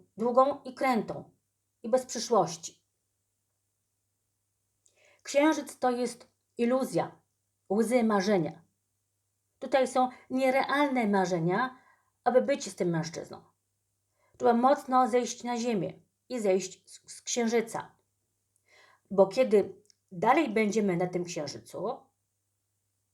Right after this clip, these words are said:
to ten księżyc nam zaszkodzi i poprowadzi do rozczarowania. Tutaj też są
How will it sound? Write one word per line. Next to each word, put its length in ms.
to 100
ten 180
księżyc 560
nam 160
zaszkodzi 540
i 80
poprowadzi 760
do 120
rozczarowania. 580
Tutaj 320
też 160
są 380